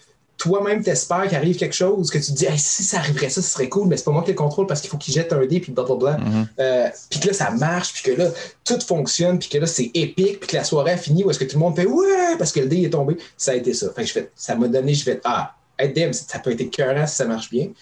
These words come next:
Speaker 1: Puis après ça, j'ai juste continué. Puis, euh, fait que c'est ça, fait que ça, ça doit faire à peu près trois ans peut-être que je
Speaker 2: Ok.
Speaker 1: suis, euh, que je suis D M. Fait que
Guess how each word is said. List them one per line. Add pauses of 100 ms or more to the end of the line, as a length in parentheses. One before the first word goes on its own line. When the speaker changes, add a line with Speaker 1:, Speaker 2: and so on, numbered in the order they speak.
(340)
Speaker 1:
Puis
après
ça,
j'ai
juste
continué.
Puis,
euh,
fait
que
c'est
ça,
fait
que
ça,
ça
doit
faire
à
peu
près (760)
trois
ans
peut-être (640)
que
je
Speaker 2:
Ok.
Speaker 1:
suis,
euh,
que
je
suis
D
M.
Fait
que